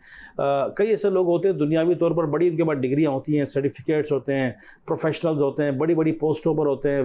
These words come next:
well ایجوکیٹڈ ہوتے ہیں یا بہت ہائی five فیملی سے تعلق رکھتے ہیں۔ اب یہ کہتے ہیں یار ہمارا لائف اسٹائل ایسا، ہم اتنے بزی،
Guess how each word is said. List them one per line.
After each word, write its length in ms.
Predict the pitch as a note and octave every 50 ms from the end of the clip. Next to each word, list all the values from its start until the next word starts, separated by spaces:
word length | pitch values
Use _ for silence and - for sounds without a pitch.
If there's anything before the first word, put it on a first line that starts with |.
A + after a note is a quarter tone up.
| A2+ G#2+
well 140 | D#3+ F3 F3 -
ایجوکیٹڈ 520 | - D#3+ C#3 D#3+ D#3 - E3 C#3+ D#3+ C#3+ C#3
ہوتے 260 | C#3 B2+ D3+ D3 C#3
ہیں 200 | C3+ C3 B2+ A#2 - - - - - - -
یا 80 | F3+ E3+
بہت 360 | C#3+ C#3 E3+ G3 F#3+ D#3+ E3+ D#3 D3 C#3+ D3 C#3+ -
ہائی 180 | - D3 F3 F3+
five 560 | F3+ F3+ F3 F3+ E3+ D#3 D3 D3+ D3+ D3 C#3 - -
فیملی 260 | D3+ D3+ D#3+ F3 F#3
سے 120 | E3+ - E3+
تعلق 340 | D3+ D3 D3 D3+ D#3 D3+ C#3+
رکھتے 320 | C#3+ C3+ - - - D3
ہیں۔ 180 | C3+ C#3 C3 A#2+ - - - - - -
اب 140 | - - F#3+
یہ 100 | A3 G3+
کہتے 220 | F#3 G3+ F3 G3 G#3
ہیں 40 |
یار 80 | G#3 F#3+
ہمارا 240 | F3+ F3+ F#3+ F#3 F3
لائف 240 | D3+ C#3 D#3 D#3+ D#3+
اسٹائل 320 | D#3+ C#3+ - D#3+ D3+ D3+ D3
ایسا، 440 | C#3+ - - D3+ D3 D3 D3 B2+ C3+
ہم 120 | D#3+ F3
اتنے 300 | D#3 D#3 D#3+ D#3+ D#3+ D3+
بزی، 480 | C3 B2+ C3+ C3 B2+ C#3+ D#3 D3+ C#3